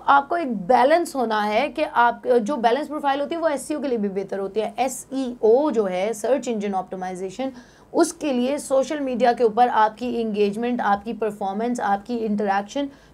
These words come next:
बहुत ज़्यादा मैटर करती है। पहले नहीं करती हुई होगी, but अब रैंकिंग फैक्टर्स में आपका सोशल मीडिया भी कंसिडर होता है कि आपकी कितनी अच्छी प्रोफाइल है, क्या फॉलोइंग है, क्या इंटरैक्शंस हैं। फिर फॉलोअर्स के लिए ये भी ज़रूरी है कि अगर किसी बंदे को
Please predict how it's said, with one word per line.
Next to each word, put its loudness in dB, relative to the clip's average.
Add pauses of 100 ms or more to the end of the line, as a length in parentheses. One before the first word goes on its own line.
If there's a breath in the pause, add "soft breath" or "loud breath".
बहुत 4
ज़्यादा 2
मैटर 0
करती -2
है। -2
पहले 0
नहीं 0
करती 0
हुई -2
होगी, 4 (280 loud breath)
but 6 (100)
अब 6
रैंकिंग 0
फैक्टर्स -2
में -2
आपका -2
सोशल -4
मीडिया 0
भी 0
कंसिडर 2
होता 2
है 6
कि 4
आपकी 0
कितनी 0
अच्छी -2
प्रोफाइल 2
है, 6 (320 loud breath)
क्या 6
फॉलोइंग 2
है, 4
क्या 0
इंटरैक्शंस -2
हैं। 0 (720)
फिर 2
फॉलोअर्स 4
के -4
लिए -2
ये 2
भी -4
ज़रूरी 2
है 4 (380 loud breath)
कि 0 (300)
अगर 4
किसी -2
बंदे 4
को 4